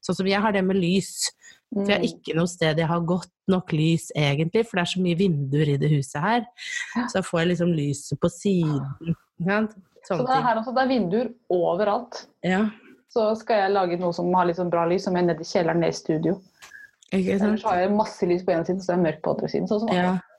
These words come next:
Speaker 1: Mm.
Speaker 2: Ja. Yes, men vi skal jo nå, mm,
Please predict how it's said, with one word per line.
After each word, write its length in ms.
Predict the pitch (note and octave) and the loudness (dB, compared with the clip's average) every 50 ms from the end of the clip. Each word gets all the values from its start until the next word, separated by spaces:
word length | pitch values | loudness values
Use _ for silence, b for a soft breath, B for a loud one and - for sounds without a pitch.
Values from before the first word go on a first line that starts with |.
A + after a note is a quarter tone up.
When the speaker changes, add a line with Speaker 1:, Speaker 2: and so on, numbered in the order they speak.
| _ _ _ _ _ _ _ _ _ _ _ _ | _ _ _ _ _ _ _ _ _ _ _ _
Speaker 1:
Mm. 560 | - G#3 F#3 E3+ D3+ C#3+ C#3+ D#3 F3+ F3 F3+ B B B B B | 0 0 2 2 0 0 0 0 0 -2 -2 B B B B B
Speaker 2:
Ja. 320 | - G3+ G3+ - - G3+ G3 B B B B B | -2 0 0 0 0 -2 -6 B B B B B
Yes, 280 | C#4+ D#4+ G#4 G#4 - - | 0 2 2 2 0 0
men 140 | F#4 F#4+ E4 | 2 2 2
vi 100 | D#4+ E4 | 2 0
skal 260 | - - - A3+ A3+ | 0 0 0 0 0
jo 60 | A#3+ B3+ | 2 0
nå, 180 | B3 F#3+ F3+ F#3 G#3+ A3+ A#3 A#3 A3+ | 0 0 0 0 0 0 2 2 2
mm, 320 | A3+ A3 A3 G#3+ G#3 C4 | 0 0 0 -2 -4 -6